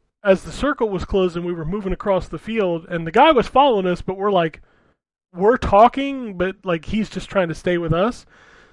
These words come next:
So we found a two-person doom buggy, and we got on it and started to drive away, so our teammate <laughs> shot me in the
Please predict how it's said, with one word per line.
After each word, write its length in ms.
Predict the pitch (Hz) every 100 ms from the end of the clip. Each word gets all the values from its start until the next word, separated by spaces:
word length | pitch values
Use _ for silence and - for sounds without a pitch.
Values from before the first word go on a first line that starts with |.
| _ _
So 60 | 214
we 120 | 196
found 260 | - 247 226
a 60 |
two-person 600 | 185 240 233 247 240 185
doom 240 | 165 214 226
buggy, 340 | 202 175 175
and 80 | 160
we 80 | 156
got 260 | 165 175 185
on 160 | 185 220
it 80 |
and 100 | 226
started 260 | - 196 180
to 60 | 165
drive 320 | 165 180 170
away, 320 | 170 185 185
so 200 | - 180
our 120 | 170
teammate 460 | - 208 185 180 -
<laughs> 0 |
shot 420 | - - 240 226
me 160 | 233 226
in 100 |
the 80 | 220